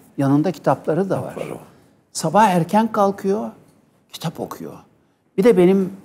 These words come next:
Speaker 1: dikkatimi çekti. Yanında hafız götürüyor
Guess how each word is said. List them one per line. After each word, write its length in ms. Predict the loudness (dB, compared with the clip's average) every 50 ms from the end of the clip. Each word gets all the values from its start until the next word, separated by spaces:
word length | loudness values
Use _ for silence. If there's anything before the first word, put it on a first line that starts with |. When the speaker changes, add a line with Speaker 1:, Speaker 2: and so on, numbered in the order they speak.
| -6 -4
Speaker 1:
dikkatimi 480 | -4 -2 -2 -2 -2 -2 -2 -2 -2 -4
çekti. 560 | -4 -4 -6 -6 -6 -6 -4 -4 -4 -4 -4 -8 -14 -20 _ _ _ _ _ _ _ _ _ _ _ _ _ _ _ _ _ -6
Yanında 520 | -4 0 2 2 2 2 2 0 0 0
hafız 420 | 0 0 0 0 0 -2 -2 -2 -4
götürüyor 640 | -8 -8 -8 -12 -18 -20 -20 -20 -18 -16 -14 -14